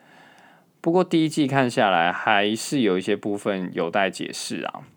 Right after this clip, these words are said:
或者说一定要解释，感觉才会比较完整。所以如果有第二季的话，有哪些看点呢？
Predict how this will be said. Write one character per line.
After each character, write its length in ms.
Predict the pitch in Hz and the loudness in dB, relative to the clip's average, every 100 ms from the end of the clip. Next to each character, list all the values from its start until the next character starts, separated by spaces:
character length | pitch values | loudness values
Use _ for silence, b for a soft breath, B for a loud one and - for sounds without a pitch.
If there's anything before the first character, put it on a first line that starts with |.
| _ | _
或 180 | - 185 | 2 2
者 60 | 139 | 4
说 160 | 156 | 0
一 100 | 139 | 0
定 200 | 127 160 | -2 0
要 160 | 160 139 | 4 2
解 240 | - 98 | 2 -2
释， 240 | 95 131 120 | 0 -2 0
感 200 | 98 92 | 0 -2
觉 140 | 90 | -4
才 220 | 95 - | -4 -6
会 100 | 110 | -6
比 80 | 95 | -4
较 140 | 92 90 | -2 -2
完 200 | 50 - | -2 -8
整。 160 | - - - - B B B B | -8 -8 -10 -16 B B B B
所 120 | - | 0
以 60 | 165 | 4
如 160 | 156 | 4
果 180 | 190 185 | 6 6
有 80 | 110 | 6
第 220 | - 139 | 4 4
二 100 | 120 | 4
季 200 | 113 110 | 2 -2
的 100 | 98 | -2
话， 180 | 110 104 | 2 2
有 120 | 101 | 2
哪 160 | 107 90 | 0 -2
些 160 | 120 | -2
看 280 | 120 156 120 | -2 0 0
点 220 | 98 80 | -2 -4
呢？ 240 | 95 135 | -2 -2